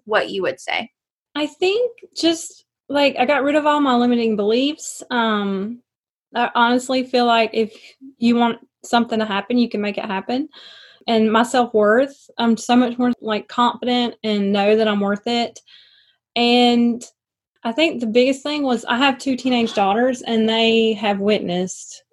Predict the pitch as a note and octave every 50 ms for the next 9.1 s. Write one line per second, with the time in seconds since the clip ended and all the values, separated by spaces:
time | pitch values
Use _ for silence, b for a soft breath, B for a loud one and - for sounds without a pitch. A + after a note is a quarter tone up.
0 | _ _ - G3+ G3+ G#3 G#3 G3+ G3+ G3 - _ _ _ - G#3+ G#3+ A3 - -
1 | G3+ G3 - - G#3+ G3+ G3 G3 G3+ - - A#3+ B3 C4 C#4 D#4 b b b b
2 | b b b b b b b b b _ - G3+ G#3 G3+ G3+ G3 G3 G3 G3 F#3+
3 | F#3 F3+ - - - G#3 G3 F#3+ F#3 F3 E3+ F3 E3+ F3 F3+ G#3 - _ _ _
4 | _ _ _ _ _ _ - C4 B3+ B3 - A#3 G#3+ - - - - - A3 A3+
5 | A3+ - - A3+ A3+ - A3+ G#3+ A3+ A3+ A3+ A3+ A3+ A3 A3 A3 A3 A3 G#3+ -
6 | - G3 G3 F#3+ F#3+ F#3+ F#3+ F#3 F#3 F3+ F3+ F3+ F3+ F3+ - - - _ _ _
7 | _ _ _ _ - C4+ D4 C#4+ D4 A#3+ A3+ G#3 - - C#4 B3+ B3 A#3+ A#3+ -
8 | A#3 A3 G#3+ G#3 F#3 A3 G#3+ - - G#3 G3+ G3 G3 - G#3+ G3 G3+ G#3 A3 B3
9 | C#4 D4+